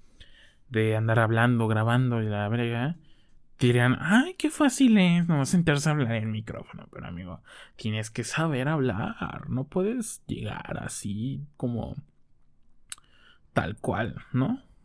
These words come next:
O sea, entiendo que hay personas que saben hablar, pero hay que aprender a hablar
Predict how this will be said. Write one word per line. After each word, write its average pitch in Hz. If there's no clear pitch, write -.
O 127
sea, -
entiendo 170
que -
hay 123
personas 147
que -
saben 120
hablar, 113
pero 95
hay 214
que 254
aprender 139
a -
hablar 143